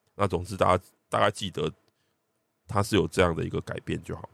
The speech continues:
然后在我的暑假里面，它基本上大部分它是不会有这些，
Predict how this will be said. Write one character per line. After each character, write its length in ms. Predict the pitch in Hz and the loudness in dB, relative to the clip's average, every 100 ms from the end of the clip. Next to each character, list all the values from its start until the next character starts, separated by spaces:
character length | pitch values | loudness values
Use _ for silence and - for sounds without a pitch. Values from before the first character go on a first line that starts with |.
| _ _ _ _ - | _ _ _ _ -2
然 120 | 110 | 6
后 120 | 143 | 6
在 160 | 139 139 | 6 4
我 180 | 92 | 4
的 80 | 87 | 0
暑 160 | 90 90 | -2 0
假 160 | 117 110 | 4 4
里 160 | 87 | 4
面， 140 | 90 98 | 0 2
它 160 | 110 | 2
基 180 | 120 120 | 0 -2
本 120 | 101 | -2
上 120 | 90 92 | 0 2
大 140 | 95 | 2
部 100 | 98 | 4
分 120 | 87 | 2
它 160 | 90 87 | 4 0
是 200 | 87 82 - _ | 0 -10 -14 _
不 100 | - | -10
会 180 | 87 92 | 0 2
有 80 | 82 | 2
这 100 | 87 | -2
些， 280 | 82 85 | -4 -2